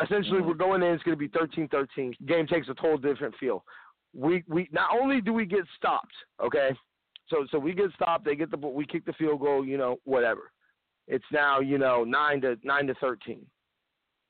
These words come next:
Speaker 1: They march down the field and, and, and, and score. That's essentially game over in, in hindsight. You know, didn't necessarily feel that way at the time, but in hindsight, that,
Speaker 2: Yeah.
Speaker 1: that's when it was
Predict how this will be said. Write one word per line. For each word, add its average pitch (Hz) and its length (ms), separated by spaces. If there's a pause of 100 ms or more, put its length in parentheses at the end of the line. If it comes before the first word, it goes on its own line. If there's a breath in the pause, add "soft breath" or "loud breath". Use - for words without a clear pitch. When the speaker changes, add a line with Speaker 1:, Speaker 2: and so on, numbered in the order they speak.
(100)
Speaker 1:
They 165 100
march 208 260
down 202 180
the 175 140
field 151 360 (560)
and, 135 320
and, 131 260
and, 131 140
and 127 200
score. 127 240
That's 156 180
essentially 180 520
game 151 320
over - 300 (580)
in, 151 280
in 147 60
hindsight. 135 500 (360)
You 151 140
know, 135 240
didn't 190 320
necessarily 226 400
feel 214 160
that 196 180
way 196 160
at 185 100
the 139 100
time, 208 340
but 160 180
in 160 100
hindsight, 160 460
that, 147 160
Speaker 2:
Yeah. - 80
Speaker 1:
that's 170 200
when 156 120
it 135 60
was 123 140